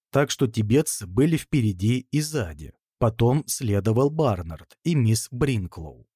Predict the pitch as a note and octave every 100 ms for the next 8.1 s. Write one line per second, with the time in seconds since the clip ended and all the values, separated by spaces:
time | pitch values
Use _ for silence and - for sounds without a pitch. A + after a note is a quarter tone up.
0 | - C3+ B2 B2 A#2 C#3 B2+ A2+ A2 -
1 | C#3 - - F3 D#3 E3+ A2 G#2 - -
2 | C#3 A#2 D#2+ - - C#2+ - - C3 B2+
3 | C3 D3+ F3+ E3 - C#3+ E3 D#3 - -
4 | A#2 A#2+ A2 C#3 - A#2+ C3+ A#2+ B2 A#2+
5 | A#2+ A#2+ F2+ - - A#2 C3+ - - D3+
6 | - D3+ D#3+ F3 - B2 B2+ D#3+ D#3 D#3
7 | D#3+ D3+ D#3 B2 G2 G#2+ A2+ G2+ G2+ B2+